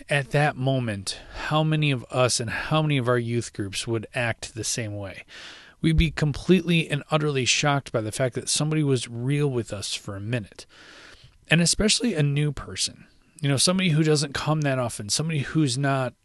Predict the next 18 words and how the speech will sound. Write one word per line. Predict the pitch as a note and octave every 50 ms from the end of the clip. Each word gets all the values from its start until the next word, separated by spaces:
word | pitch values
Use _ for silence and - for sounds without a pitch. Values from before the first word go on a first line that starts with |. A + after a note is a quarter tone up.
| _ _ _ _ _ _ _ - -
always | D3+ D3+ D3+ D3+ D3+ C#3+ C3 A2+
sharing. | - - - - D3 C3+ B2 G#2 F#2 F2+ F2+ - - - - - - - -
If | - D3 - - -
we're | D#3 E3+ F3+ F#3
not | F#3+ F#3+ F#3 F3+ D#3+ - - - _ _
saying | - - - - D#3 D#3+ E3+ F3 E3+ E3 D3+
the | C3+
kind | - - - - - E3 D#3 D3+ C#3+ B2+
words, | A#2+ B2+ C3 C#3 C3+ C3+ B2 A#2+
if | A#2 - - C#3+
we're | D3 E3
not | E3 D#3+ C#3 - -
helping | - - - E3 D#3+ D3 - C#3 B2+ A#2
and | A#2 B2+
lifting | C#3 D3+ - - D#3 C3 A#2+
each | A#2 - -
other | C3 A#2 A#2 B2 C#3+
up, | D#3+ D3+ B2 -